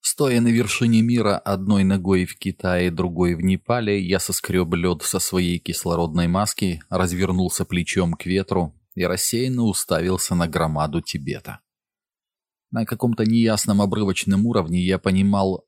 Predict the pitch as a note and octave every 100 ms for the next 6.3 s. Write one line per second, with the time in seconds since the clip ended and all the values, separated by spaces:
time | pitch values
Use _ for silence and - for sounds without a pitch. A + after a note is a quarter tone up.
0 | G2+ G2 - F#2 - G2+ F2+ E2 F#2+ F#2
1 | G#2+ C3+ - F2+ - F#2+ F2 E2 E2 F2+
2 | E2 - F2+ F2 F2 E2+ F2+ D#2 F2 E2+
3 | D#2+ E2 F#2+ G#2 A2+ G#2+ G2+ - F2+ G2+
4 | G2 G2+ G2+ G2+ - G2+ G2+ F#2+ - G2
5 | F2+ G2 G2 F#2 A2 G#2 G2+ A2 E2+ C#2
6 | - -